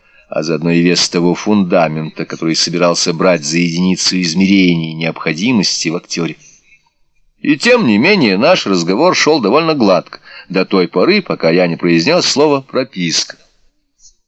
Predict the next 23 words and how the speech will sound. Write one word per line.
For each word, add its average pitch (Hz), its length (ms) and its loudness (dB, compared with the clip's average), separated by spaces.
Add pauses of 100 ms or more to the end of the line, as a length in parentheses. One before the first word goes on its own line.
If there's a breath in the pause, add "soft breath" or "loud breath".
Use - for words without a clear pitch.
(120)
И - 100 -12
вот 82 160 -2
здесь 80 420 -2
все - 380 -2
пошло 98 500 -6
значительно 117 520 -2
быстрее, 143 520 -2 (440)
безо 80 240 -4
всякого 117 720 0 (300)
дополнительного 85 880 -4
взвешивания. 78 840 -4 (1080)
Выяснилось, 92 720 -2
что 151 180 -2
он 87 100 0
готов 226 500 2
взять 196 360 2
меня 143 200 0
в - 40 -6
свой 113 320 0
театр, - 420 2 (420)
но 175 220 4
не 196 140 2
может, 107 400 2